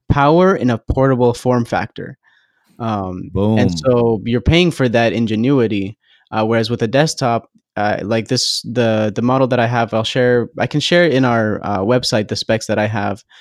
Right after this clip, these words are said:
Speaker 1: Um,
Speaker 2: Yeah.
Speaker 1: I was able to get that for, uh, fourteen hundred dollars, which is half the, almost a little bit more than half the price of what a laptop would have cost with those similar specs.
Speaker 2: Wow. Wow.
Speaker 1: Yeah.
Speaker 2: That, so that's huge.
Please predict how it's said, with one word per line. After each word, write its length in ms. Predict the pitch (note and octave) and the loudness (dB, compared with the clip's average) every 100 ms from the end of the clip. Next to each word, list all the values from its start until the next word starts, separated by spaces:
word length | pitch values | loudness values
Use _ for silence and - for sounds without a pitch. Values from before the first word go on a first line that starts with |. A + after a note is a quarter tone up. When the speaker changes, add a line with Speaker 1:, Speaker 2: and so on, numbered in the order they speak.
| - - | -20 -6
Speaker 1:
Um, 220 | A2 G#2 | -2 0
Speaker 2:
Yeah. 80 | F2+ | 2
Speaker 1:
I 20 | |
was 140 | B2+ C3+ | 0 2
able 180 | C3 | 0
to 140 | B2+ A#2+ | 0 0
get 180 | A#2 - | -2 0
that 240 | A#2 A2+ | 0 -2
for, 580 | - A2+ G#2+ G2+ F2+ D2+ | -2 -2 0 0 -2 -4
uh, 300 | F#2 F2 F2+ | -6 -6 -8
fourteen 400 | - A#2+ - A#2+ | -2 -2 0 -2
hundred 280 | A#2+ A2 G#2 | -2 -2 -2
dollars, 600 | G#2+ G#2 G#2 G#2 - - | -2 -2 -2 -4 -6 -6
which 260 | A2+ A2 - | -6 -6 -4
is 280 | G#2+ G2+ - | -4 -4 -6
half 520 | - D3 C3+ - - _ _ _ - | -2 0 0 -4 -20 _ _ _ -18
the, 320 | A2+ B2 A#2 G2 | -6 -2 0 2
almost 480 | A#2 B2+ A#2+ - - | 2 2 0 -6 -4
a 80 | A#2+ | 0
little 180 | C#3 | 2
bit 120 | D3 C3 | 4 4
more 160 | B2+ | 4
than 120 | A#2 | 2
half 240 | A2 C3 - | 0 -2 -2
the 80 | A2 | -6
price 440 | - A#2 A2 - | -4 -2 -2 -6
of 420 | - G#2+ G#2 F#2+ - | -4 -4 -4 -6 -6
what 160 | A2+ A2+ | -4 -2
a 40 | |
laptop 520 | G#2 A2+ A2+ - G#2 | -2 -2 -2 -6 -6
would 100 | - | -4
have 120 | G#2+ - | -6 -6
cost 340 | A#2 G#2 - | -6 -6 -4
with 120 | A2 | -4
those 200 | A#2 G#2+ | -4 -4
similar 460 | - C#3+ B2+ A2 G2+ | -2 0 2 0 -2
specs. 520 | - G2 - - - - | -4 -6 -8 -12 -20 -14
Speaker 2:
Wow. 920 | D2+ F2 F2 F2+ E2+ D#2+ - - - - - - | -8 -4 -4 -4 -4 -4 -8 -14 -20 -20 -20 -8
Wow. 400 | G#2+ G2 F2 C#2+ | -4 -2 -4 -6
Speaker 1:
Yeah. 60 | - - _ - | -12 -20 _ -4
Speaker 2:
That, 220 | D3 - | -4 0
so 100 | D3+ | 2
that's 220 | E3+ D3 | 2 0
huge. 580 | - D#3+ D#3+ A2 - | 0 4 4 4 -2